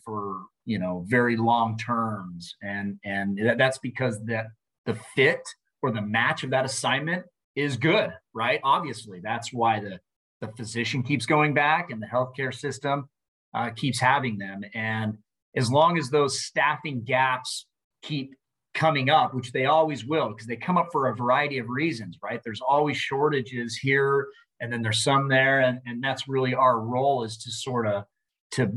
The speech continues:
to navigate that, to find those placements so that the healthcare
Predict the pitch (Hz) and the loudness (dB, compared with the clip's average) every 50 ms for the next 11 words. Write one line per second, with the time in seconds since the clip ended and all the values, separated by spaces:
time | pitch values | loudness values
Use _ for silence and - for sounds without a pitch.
0 | 113 - - - 120 117 113 120 123 135 147 147 143 117 127 127 123 117 113 127 | -6 -8 -2 0 4 6 6 6 6 6 4 2 0 0 0 -2 -2 -4 -4 -2
1 | 117 120 120 127 - - - 113 113 - 131 123 120 117 117 110 113 - - 131 | 0 0 0 0 -2 -6 -10 -8 -2 -2 0 0 0 -2 -4 -6 -8 -8 -4 -2
2 | 123 123 123 120 123 117 107 - - - 131 127 117 117 113 113 113 - 104 - | -2 -2 -2 -4 -6 -6 -4 -4 -2 -2 0 0 2 2 2 2 0 -2 -2 0
3 | - 131 135 131 - - - 127 | 2 2 2 2 0 -4 -8 -10